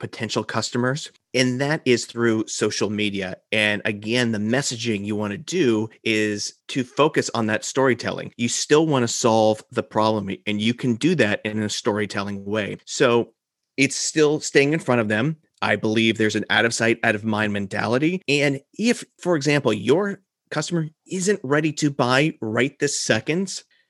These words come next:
don't just assume that everybody's also not w-, waiting, willing to buy either. Keep in front of them, because they're gonna get to that moment. And when they are ready,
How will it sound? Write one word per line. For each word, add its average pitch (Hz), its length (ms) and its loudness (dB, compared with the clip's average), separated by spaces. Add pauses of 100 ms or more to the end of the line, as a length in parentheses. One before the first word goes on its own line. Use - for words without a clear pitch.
(280)
don't 196 220 4
just 190 160 -2
assume 165 260 4
that 131 120 4
everybody's 127 420 4
also 117 300 0
not 107 180 0
w-, - 140 -10 (100)
waiting, 110 380 -2 (160)
willing 117 240 2
to 110 80 -6
buy 104 160 -2
either. 104 400 -2
Keep 175 260 -4
in 190 80 6
front 190 300 0
of 151 80 0
them, 107 280 0
because 135 520 2 (120)
they're 131 120 6
gonna 151 120 2
get 220 200 2
to 202 80 -2
that 190 180 0
moment. 160 580 2
And 110 220 0
when 156 200 2
they 175 180 2
are 156 220 2
ready, 135 500 2